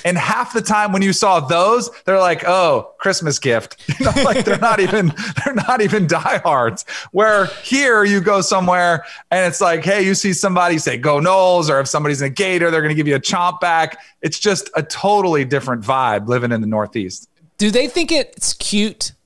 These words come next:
Speaker 2: I don't think, like, it, would that be the
Speaker 1: I do.
Speaker 2: word where it's like the, the general, like, if we were to paint with a very broad brush, it's like they think college football is, like, cute.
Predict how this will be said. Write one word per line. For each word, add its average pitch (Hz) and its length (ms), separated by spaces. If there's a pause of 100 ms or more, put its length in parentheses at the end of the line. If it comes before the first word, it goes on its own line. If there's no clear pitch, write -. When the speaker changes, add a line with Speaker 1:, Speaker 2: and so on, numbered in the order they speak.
(420)
Speaker 2:
I 247 60
don't 294 80
think, 277 160
like, 208 140
it, 220 160
would 214 140
that 226 200
be 262 140
the 240 80
Speaker 1:
I 233 80
do. 240 60
Speaker 2:
word 240 360
where 208 300
it's 190 240
like 170 260
the, 165 420
the 165 200
general, 190 720
like, 175 140
if - 80
we 220 140
were 208 60
to 185 100
paint 196 240
with 180 140
a - 20
very 175 240
broad 175 320
brush, 165 480 (260)
it's 160 140
like 165 140
they 180 100
think 180 320
college 170 320
football 160 360
is, 147 80
like, 143 220
cute. - 520